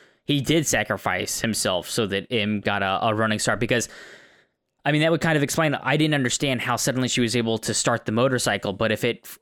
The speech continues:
had to pursue him so that it could actually get far enough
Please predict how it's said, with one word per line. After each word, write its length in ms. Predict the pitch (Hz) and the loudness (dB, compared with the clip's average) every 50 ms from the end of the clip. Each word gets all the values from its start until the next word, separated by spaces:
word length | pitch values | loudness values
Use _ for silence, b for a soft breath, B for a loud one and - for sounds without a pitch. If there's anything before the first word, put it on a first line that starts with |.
| _ - | _ -8
had 340 | - - 135 131 127 123 - | -4 -2 0 0 -2 -2 -2
to 120 | 139 117 | -4 -4
pursue 480 | - - - 127 - - - 151 135 131 | -4 -2 -4 -2 -2 0 0 2 2 2
him 300 | - 139 135 131 127 123 | 0 0 0 0 0 0
so 180 | - - 117 107 | -2 -2 -2 0
that 120 | 113 104 | 0 0
it 140 | 110 110 - | -2 -4 -4
could 140 | - 120 113 | -4 -4 -2
actually 420 | 104 107 117 - - - 120 107 | -2 -2 -2 -2 -2 -2 -2 -2
get 400 | 95 - 120 117 113 110 - - | -2 -2 0 0 0 0 -2 -4
far 420 | - - - - 113 113 113 113 110 | -10 -8 -4 0 0 2 2 2 2
enough 480 | 107 104 101 98 - - - - - | 2 0 0 -2 -4 -8 -12 -12 -16